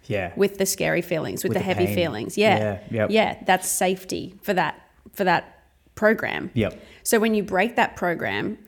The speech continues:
Speaker 2: you're gonna have feelings of like, "Ooh, yeah, but, like, this still happens."
Speaker 1: Yeah.
Speaker 2: That's not doing any good for you.
Speaker 1: No.
Speaker 2: It
Speaker 1: Not at
Speaker 2: might
Speaker 1: all.
Speaker 2: feel like escapism too,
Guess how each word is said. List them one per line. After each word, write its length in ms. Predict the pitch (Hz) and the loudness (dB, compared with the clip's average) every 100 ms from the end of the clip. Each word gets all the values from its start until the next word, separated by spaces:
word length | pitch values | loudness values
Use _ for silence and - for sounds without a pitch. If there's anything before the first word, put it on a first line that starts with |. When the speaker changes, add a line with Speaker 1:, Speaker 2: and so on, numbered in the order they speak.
| - | -4
Speaker 2:
you're 220 | 220 208 | 0 2
gonna 180 | 196 190 | 2 0
have 200 | 190 190 | 0 -2
feelings 460 | - 185 185 190 190 | -2 0 0 0 -2
of 160 | 180 | -2
like, 320 | 180 170 - - | 0 -2 -2 -4
"Ooh, 580 | 240 214 202 190 180 180 - _ _ | -2 -2 -2 -2 -2 -6 -14 _ _
yeah, 300 | 226 220 208 | -2 0 2
but, 180 | 180 - | 0 -2
like, 240 | 170 185 190 | -2 -6 -4
this 140 | 202 | -2
still 240 | - - | -4 -4
happens." 500 | 165 175 - - - | -4 -6 -6 -8 -6
Speaker 1:
Yeah. 300 | 214 196 87 - | -4 -2 -4 -2
Speaker 2:
That's 340 | 202 220 - - | 0 0 -2 2
not 240 | 220 226 | 2 2
doing 240 | 240 240 - | 4 4 4
any 160 | 196 202 | 2 2
good 240 | 185 175 | 0 -2
for 80 | - | -2
you. 260 | 160 - - | -4 -6 -6
Speaker 1:
No. 320 | 101 95 85 - _ _ _ _ _ _ - | -4 -4 -8 -14 _ _ _ _ _ _ 4
Speaker 2:
It 60 | 240 | 8
Speaker 1:
Not 20 | |
at 40 | 233 | 8
Speaker 2:
might 180 | 254 | 8
Speaker 1:
all. 60 | - | 6
Speaker 2:
feel 160 | 277 269 | 8 6
like 160 | 262 | 6
escapism 680 | 269 - 208 208 233 202 190 | 2 2 2 4 2 2 2
too, 460 | - 202 175 - | 2 2 0 -4